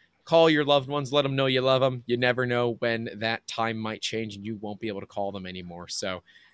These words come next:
uh, make sure you reach out to 'em. Uh, we appreciate you guys hanging out with us, learning a little bit, making weird references with the rest of the boys, and, uh,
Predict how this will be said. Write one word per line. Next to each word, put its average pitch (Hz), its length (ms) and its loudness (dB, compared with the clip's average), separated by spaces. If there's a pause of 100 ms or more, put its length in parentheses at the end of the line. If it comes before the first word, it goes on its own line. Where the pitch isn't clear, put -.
(180)
uh, 104 100 -16
make 101 240 -6
sure - 160 -4
you 101 120 -4
reach 98 240 -8
out 95 240 -6
to 98 180 -8
'em. 92 160 -10 (460)
Uh, 98 220 -4
we 139 120 2
appreciate 143 480 2
you - 60 -4
guys 131 260 4
hanging 131 300 -2
out 131 180 2
with 135 160 -2
us, 135 400 2
learning 139 480 0
a 143 60 2
little 139 260 2
bit, 131 380 2 (540)
making 139 440 0
weird 131 300 2
references 131 680 0
with 123 140 -8
the 127 60 -6
rest 123 260 0
of - 40 -12
the 117 60 -8
boys, 135 540 2
and, 110 380 -4
uh, 104 320 -4